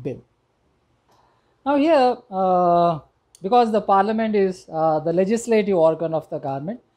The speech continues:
the main, uh, function of, uh, the Indian parliament is the formulation of laws.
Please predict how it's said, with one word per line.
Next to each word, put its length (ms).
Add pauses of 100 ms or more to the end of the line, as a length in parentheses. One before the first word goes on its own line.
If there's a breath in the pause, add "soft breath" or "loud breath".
(320)
the 60
main, 520
uh, 220
function 420
of, 180 (400)
uh, 160
the 220
Indian 320
parliament 600
is 340 (200)
the 80
formulation 680
of 180
laws. 380